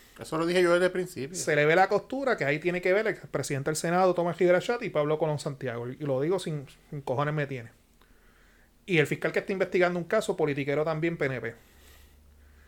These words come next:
Speaker 2: Y de otro asunto es que sí me supo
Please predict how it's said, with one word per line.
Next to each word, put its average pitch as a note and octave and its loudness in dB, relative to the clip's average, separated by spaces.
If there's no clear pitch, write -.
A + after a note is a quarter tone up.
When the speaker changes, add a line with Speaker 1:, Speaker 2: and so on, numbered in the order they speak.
Speaker 2:
Y F3+ 8
de E3 8
otro F3 6
asunto A3 4
es G#3 4
que D3+ -4
sí F3+ -4
me G3 -4
supo F#3 4